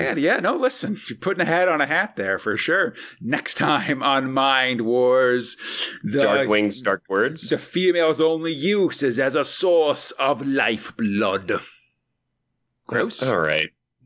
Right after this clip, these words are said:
Speaker 2: That's some, that's some fucking Satanist shit. All right.
Speaker 1: Yep.
Speaker 2: So the bird is gonna do some Satan.
Speaker 1: That's right. Hedy Lamarr time.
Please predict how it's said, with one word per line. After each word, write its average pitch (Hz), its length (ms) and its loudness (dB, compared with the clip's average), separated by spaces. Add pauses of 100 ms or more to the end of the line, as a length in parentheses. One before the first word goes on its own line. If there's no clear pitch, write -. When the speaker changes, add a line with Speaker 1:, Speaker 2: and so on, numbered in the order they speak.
(120)
Speaker 2:
That's 127 260 0
some, 80 400 -2 (920)
that's 123 200 -2
some 78 320 -2
fucking 80 540 -4
Satanist 85 560 -2
shit. 143 260 0
All 226 140 2
right. 214 280 2
Speaker 1:
Yep. 185 120 2
Speaker 2:
So 139 200 2
the 127 180 -2
bird 113 340 0
is 120 120 -2
gonna 98 380 0 (840)
do 101 220 0
some 135 280 0
Satan. 104 580 -4
Speaker 1:
That's 117 220 -4
right. 151 240 2
Hedy 139 260 0
Lamarr 139 360 0
time. 104 500 -4